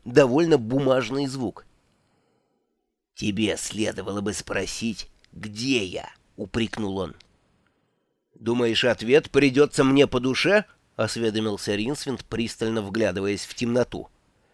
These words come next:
Теперь, когда его глаза попривыкли, он начал что-то различать. Что-то неопределенное. Всего-навсего узор, начертанный в воздухе. Что-то странно знакомое.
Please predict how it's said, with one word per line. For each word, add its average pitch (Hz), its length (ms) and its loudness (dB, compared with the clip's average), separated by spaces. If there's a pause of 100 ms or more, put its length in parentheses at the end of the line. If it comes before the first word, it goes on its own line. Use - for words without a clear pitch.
(800)
Теперь, 208 420 0
когда 135 300 4
его 131 180 6
глаза 123 400 4
попривыкли, 135 840 0 (300)
он 180 240 0
начал 156 340 0
что-то - 460 -2
различать. 117 680 -4 (540)
Что-то - 340 2
неопределенное. 165 1120 4 (400)
Всего-навсего 175 1000 4
узор, 151 460 0
начертанный 139 760 0
в 170 60 -4
воздухе. 131 720 -6 (600)
Что-то 120 360 -2
странно 156 640 2
знакомое. - 880 -6